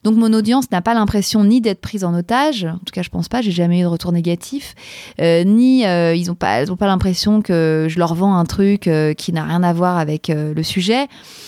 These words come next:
Euh, à chaque fois, c'est des marques, euh, moi, euh, que je valide, qui sont, euh, raccord avec mes valeurs, euh, qui sont pour moi, euh, enfin, tu vois, on m'a déjà proposé des marques que j'ai refusées en me disant, « Non, mais ça, je,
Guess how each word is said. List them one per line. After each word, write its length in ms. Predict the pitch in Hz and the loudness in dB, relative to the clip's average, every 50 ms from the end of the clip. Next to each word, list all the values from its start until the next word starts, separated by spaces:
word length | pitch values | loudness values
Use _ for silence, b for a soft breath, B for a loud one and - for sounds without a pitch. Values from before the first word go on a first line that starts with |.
| B B B B B B | B B B B B B
Euh, 220 | 160 160 156 156 | -2 0 2 2
à 60 | 156 165 | 0 0
chaque 180 | - 175 - | -2 -4 -4
fois, 120 | - 233 233 | -2 -2 0
c'est 120 | - 208 | 0 0
des 140 | 180 175 175 | 2 2 2
marques, 340 | 190 220 233 - - - 196 | 4 2 0 0 -2 -2 0
euh, 180 | 175 165 165 | 2 2 2
moi, 340 | 165 175 185 196 202 208 190 | 2 2 2 2 2 2 2
euh, 120 | 170 156 156 | 2 0 -2
que 220 | 156 - 170 160 | -2 -2 -2 -2
je 460 | 151 156 160 151 151 147 147 147 147 151 | -2 -2 -2 -2 0 0 0 0 0 0
valide, 560 | 156 175 175 202 247 277 285 240 214 175 165 | 0 2 2 4 4 4 2 2 0 0 -2
qui 160 | 165 - - | -4 -6 -8
sont, 380 | 170 - - - 180 180 180 180 | -10 -8 -4 -2 0 0 2 2
euh, 280 | 165 151 151 151 151 | 2 2 2 2 0
raccord 380 | 165 170 175 180 175 - 202 196 | 0 0 0 -2 0 0 0 0
avec 220 | 185 160 160 156 | 0 0 -2 0
mes 100 | - 165 | 0 0
valeurs, 500 | 165 165 160 170 202 247 269 269 262 247 | 2 2 2 2 2 2 2 2 2 2
euh, 100 | 202 175 175 | 0 -2 -2
qui 160 | - - 175 | -4 -8 -12
sont 300 | - - - 185 185 185 | -10 -6 -4 -2 -2 -2
pour 180 | 175 - 185 175 | -2 -2 0 2
moi, 360 | 185 190 202 208 208 196 165 | 2 2 4 4 2 2 0
euh, 20 | 160 B B B B B B B B | -2 B B B B B B B B
enfin, 120 | B 160 | B -4
tu 80 | 160 214 | 0 0
vois, 140 | 240 - - | 2 2 2
on 40 | 202 | 2
m'a 100 | 180 175 | 2 2
déjà 220 | 175 185 202 202 | 2 2 0 0
proposé 340 | - - 190 190 185 175 175 | -2 -4 -4 -2 0 0 2
des 100 | 165 170 | 2 2
marques 240 | 196 247 277 - - | 2 2 0 -4 -4
que 120 | - 185 | -4 -2
j'ai 80 | 170 180 | -2 -2
refusées 460 | 175 - - 247 247 294 311 277 - | -2 -2 -2 0 0 2 2 0 0
en 80 | - 170 | 0 0
me 40 | 165 | 0
disant, « 340 | 165 165 185 202 226 208 - | 0 0 0 2 0 0 0
Non, 160 | - 202 214 | 2 2 2
mais 140 | 185 160 160 | 2 2 0
ça, 280 | - - 220 233 233 | 0 -2 0 0 0
je, 140 | 196 165 165 | 0 -2 -2